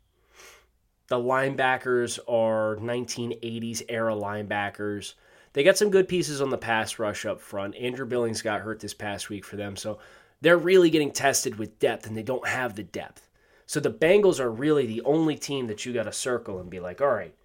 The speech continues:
if the Bengals finish ahead of the Dolphins in the draft order, Miami's probably gonna be in a little bit of trouble." If that situation were to materialize,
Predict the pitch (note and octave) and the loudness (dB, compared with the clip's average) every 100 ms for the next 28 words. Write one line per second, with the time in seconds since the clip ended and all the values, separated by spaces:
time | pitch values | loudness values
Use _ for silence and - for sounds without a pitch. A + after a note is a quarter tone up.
0 | _ _ _ _ _ _ - C#3+ A#2 - | _ _ _ _ _ _ -6 -4 -2 4
1 | F#3+ A3+ A3+ E3+ - F3 D#3+ C#3 C3 C3 | 8 8 8 6 4 2 2 2 0 0
2 | A#2 G#2 A#2 A#2 A2 G#2+ G2+ F#2 A#2 A2 | -2 2 4 4 2 -8 -8 -4 0 0
3 | G#2 G2+ G2 F#2 - - _ A#2+ E3+ G#3 | -4 -8 -6 -8 -10 -20 _ 4 6 6
4 | G3+ - _ D3+ D3+ C#3 C3+ B2+ A#2+ G2+ | 4 -4 _ 6 6 6 2 -2 -2 -2
5 | A2+ G2 F#2 G2+ F#2 F2+ - - F#2+ - | -4 -4 -6 -6 -6 -10 -10 -10 -8 -10
6 | - _ _ _ _ _ _ _ _ _ | -18 _ _ _ _ _ _ _ _ _
7 | _ _ A#3+ C#4 C4+ G3+ G#3 F#3+ - F#3+ | _ _ 2 2 4 4 4 4 2 2
8 | - C#3+ C#3 C3+ C3 A#2 A#2 A#2 A2 G2+ | 2 4 4 4 -2 -2 -2 -4 -8 -8
9 | - G#2+ E2+ C2+ G#1 G1+ - - | -8 -8 -8 -14 -18 -20 -20 -20